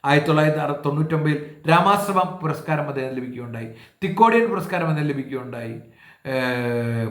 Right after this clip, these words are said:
പുഷ്പശ്രീ ട്രസ്റ്റ് പുരസ്കാരം അദ്ദേഹം ലഭിക്കുകയുണ്ടായി. അങ്ങനെ ഒട്ടേറെ പുരസ്കാരങ്ങൾ അദ്ദേഹം ലഭിക്കുകയുണ്ടായി. അദ്ദേഹത്തിൻ്റെ പുരസ്കാരങ്ങളുടെ ഒരു എണ്ണം തിട്ടപ്പെടുത്താൻ കഴിയില്ല എന്നാണ് യാഥാർത്ഥ്യം. പക്ഷേ അദ്ദേഹത്തിന് ലഭിച്ച, ഏഹ്,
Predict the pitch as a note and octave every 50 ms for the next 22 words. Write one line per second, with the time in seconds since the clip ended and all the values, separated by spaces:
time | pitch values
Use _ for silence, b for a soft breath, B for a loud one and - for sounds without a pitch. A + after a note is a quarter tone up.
0 | - - F3 D#3+ E3 - A3+ A#3 A#3 A#3 A#3+ A#3 A3 A3+ G3+ F3 - - - E3+
1 | E3 D#3 D3+ - - D#3 D3+ C#3+ C#3 C3+ C#3 C3+ C3 C3+ B2 A#2 A#2+ C3 B2 C3
2 | C3+ D#3+ G#3 A#3 A3 - B B B B B - - E3+ E3+ F3 - B3+ C4 C4+
3 | C4 A3 G#3+ - G#3+ C4 C4 C4 C4+ B3 A#3 A#3 A#3 A3+ G#3 G3 F#3 F#3 F3+ E3
4 | D3+ C#3 C#3 D3+ D#3 D#3 D#3+ F3+ F3 F3 E3 E3+ F#3+ F#3 F#3 F#3+ F#3+ G3 G3 G3
5 | F#3+ G3 - - D#3+ D#3+ E3 F3+ F#3+ F3+ E3+ F#3 G3+ A3 G#3+ G#3+ - - B B
6 | B B B B B - G3+ F#3+ F#3+ G#3 G3 G#3 G3+ G#3 A3 G3+ G3+ G3+ G3 G#3
7 | A3 G3+ G3+ G#3+ A3+ A3 - F3+ F#3+ G3 G3 G3 G3 F#3+ F3+ F3 F#3 F#3 F3+ G#3
8 | G3+ F3 D#3+ D#3+ - - E3+ D#3+ E3+ G3+ G#3 G#3 A#3 A3+ G#3+ G3 A3 A#3 - -
9 | C#4 C#4 C4+ - - B B B B B B B - F3+ F3+ F3+ F3 E3+ E3 D#3+
10 | D#3+ D#3 D3+ D3 D3 C#3+ C#3 C#3 C3+ C3+ C3+ C3 B2+ B2 A#2+ A#2+ A#2 A#2 A#2 A#2
11 | A#2+